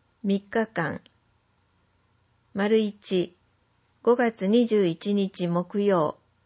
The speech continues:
六月十一日木曜、七月九日木曜。丸二、十月八日木曜、十一月六日金曜、十二月十五日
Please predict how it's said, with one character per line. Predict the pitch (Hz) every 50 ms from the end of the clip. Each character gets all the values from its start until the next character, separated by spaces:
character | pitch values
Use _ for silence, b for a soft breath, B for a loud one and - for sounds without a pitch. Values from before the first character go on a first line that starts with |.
| _ _ _ _ _
六 | - 185 190 - 220 226
月 | 247 240 226 - 226 220
十 | 220 226 226 226 226
一 | 226 220 - 220 214
日 | 208 208 202 202 - - 185 180 - -
木 | - 175 180 175 - 208 196
曜、 | 190 190 175 156 101 - - _ _ _ _ _ _ _ _ _ _ _ _ _ _ -
七 | - - - 233 233
月 | 240 233 226 233 - -
九 | - 214 214 - 220 214
日 | 208 208 208 - - 190 180 - -
木 | 180 170 170 170 - 190 185
曜。 | 180 175 160 143 - - _ _ _ _ _ _ _ _ _ _ _ _ _ _ _ _ _ _ _ _ _ _ _ _ _ _ _ _
丸 | - 196 202 202 214 208
二、 | 202 190 190 190 180 - - _ _ _ _ _ _ _ _ _ _ _ _ _ -
十 | 196 - 233 247 247 233
月 | 240 233 226 - - 208 214
八 | 220 214 208 208 -
日 | - 185 185 185 - - _
木 | - 175 180 175 - 196 196
曜、 | 190 190 175 165 147 - - _ _ _ _ _ _ _ _ _ _ _ 233
十 | - 233 240 240 240
一 | 240 240 - 233 226
月 | 226 226 226 - 226 208
六 | 208 208 214 208 208
日 | 208 - - 185 185 - - _ _ _ -
金 | - 214 214 208 202 202
曜、 | 190 190 175 156 143 - - _ _ _ _ _ _ _ _ _ _ _
十 | 233 196 226 233 240 240
二 | 233 240 233
月 | 233 233 226 - - 196
十 | - 220 226 226
五 | 208 208 190
日 | 185 175 175 170 170 - - - 151 156 - -